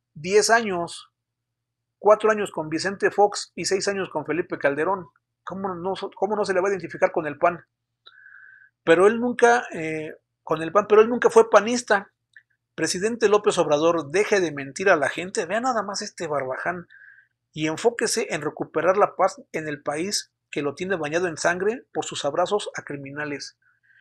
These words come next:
Cheque usted nada más lo que dice este barbaján. O sea, Felipe Calderón dejó bañado en sangre al país, pero se la quiere endosar a, a, al presidente López Obrador. ¿Ya vio usted? ¿Qué opina de este Meco Cortés?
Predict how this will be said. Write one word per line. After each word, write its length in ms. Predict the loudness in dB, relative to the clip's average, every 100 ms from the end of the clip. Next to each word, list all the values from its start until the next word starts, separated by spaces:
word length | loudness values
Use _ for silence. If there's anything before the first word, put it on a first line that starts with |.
| _ _ _ _
Cheque 260 | -4 -2 -4
usted 300 | -2 0 2
nada 240 | 2 0
más 180 | 0 -2
lo 120 | -2
que 100 | -4
dice 160 | -6 -6
este 180 | -4 0
barbaján. 540 | 0 -2 -4 -4 -4
O 80 | -2
sea, 180 | 0 0
Felipe 400 | -2 -6 -10 -4
Calderón 400 | -2 0 -2 -2
dejó 240 | -2 0
bañado 340 | 0 -2 -4
en 100 | -4
sangre 260 | -4 -2 0
al 100 | 0
país, 560 | 0 -4 -4 -6 -8 -16 _ _ _ _ _ _
pero 220 | 0 2
se 100 | 2
la 100 | 0
quiere 440 | -2 -4 -6 -6 -8
endosar 360 | -6 -2 0
a, 40 | 2
a, 240 | 0 -2 -2
al 100 | -4
presidente 420 | -6 -8 -8 -6 -8
López 240 | -8 -6
Obrador. 340 | -4 -2 -4 -8 -10
¿Ya 140 | -6
vio 140 | -4 -6
usted? 260 | -6 -6 -8 _ _ _ _ _ _ _ _ _
¿Qué 120 | -6
opina 280 | -4 -6 -6
de 80 | -6
este 540 | -6 -4 -2 -4 -12
Meco 320 | -6 -4 -2 -2
Cortés? 580 | -4 -6 -12 -14 -16